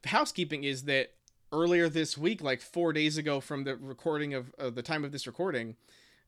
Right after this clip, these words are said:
uh, on July twenty-second, twenty twenty-one, an article came out on Epic Stream that Rob and I both saw independently, um, uh, that was titled,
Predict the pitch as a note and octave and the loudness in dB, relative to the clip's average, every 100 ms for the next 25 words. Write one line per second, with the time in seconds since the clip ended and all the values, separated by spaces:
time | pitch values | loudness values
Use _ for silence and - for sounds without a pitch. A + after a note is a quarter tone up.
0 | _ C#3 C3 B2+ A#2 C3 C3 B2+ B2+ A#2+ | _ 0 2 2 0 0 0 0 -4 -4
1 | C3 C3+ C3+ C#3+ C#3 C3 C3+ B2+ B2+ - | 0 2 2 0 -6 -2 -2 -4 -8 -8
2 | C3+ B2 - C3 D3+ B2+ B2 B2+ C#3 B2 | -6 -6 -6 -4 -2 -2 0 -2 -4 -8
3 | C#3 B2+ A#2 - _ _ _ _ B2+ A#2+ | -4 -4 -4 -8 _ _ _ _ -4 -2
4 | A2+ A#2+ - _ - D#3+ C#3 A#2+ - - | -2 -6 -14 _ -4 -2 -2 -4 -6 -6
5 | A#2+ A2+ A2 A#2 _ _ _ _ _ _ | -8 -8 -8 -12 _ _ _ _ _ _
6 | _ _ _ _ - _ _ C3+ A#2 C3 | _ _ _ _ -20 _ _ -14 -4 -2
7 | B2+ C3+ C#3 C#3 B2+ C3+ B2+ C#3 B2+ C3 | 0 2 2 2 0 -2 -4 -2 -2 -2
8 | B2 - D3+ C#3+ A#2+ A#2 A2 - _ _ | -6 -4 -2 -4 -6 -8 -8 -12 _ _
9 | _ _ _ _ _ C#3 B2 A2+ A2+ A#2 | _ _ _ _ _ 0 0 0 -2 -8
10 | - B2+ A#2+ C#3+ B2 B2 - - D3+ C#3+ | -4 -4 -2 -6 -4 -4 -4 0 2 2
11 | A#2 A#2 | -2 -6